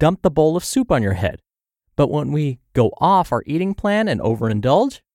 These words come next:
we use that as a valid reason to continue eating poorly for the rest of the day or weekend. If we skip a workout because we were exhausted from a long day at work, we skip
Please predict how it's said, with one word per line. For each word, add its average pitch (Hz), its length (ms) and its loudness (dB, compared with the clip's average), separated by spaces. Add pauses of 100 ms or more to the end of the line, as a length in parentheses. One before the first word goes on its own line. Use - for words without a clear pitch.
(380)
we 285 100 0
use 269 200 0
that 254 200 2
as 117 100 0
a 131 60 -2
valid 202 380 0
reason 208 380 -2
to 117 100 -6
continue 170 420 -2
eating 160 300 -2
poorly 220 440 2
for 156 140 -4
the 139 80 -2
rest 104 320 -4
of 113 80 -6
the 135 80 -2
day 131 500 2
or 107 380 0
weekend. 208 540 -4 (500)
If 131 140 -4
we 147 60 -2
skip - 260 -2
a - 20 0
workout 208 460 0
because 123 240 -6
we 120 80 0
were 110 100 0
exhausted 131 640 -2
from 143 160 -4
a 120 60 0
long 127 240 0
day 143 100 0
at 123 120 0
work, 196 220 0 (400)
we 180 140 -4
skip - 240 -8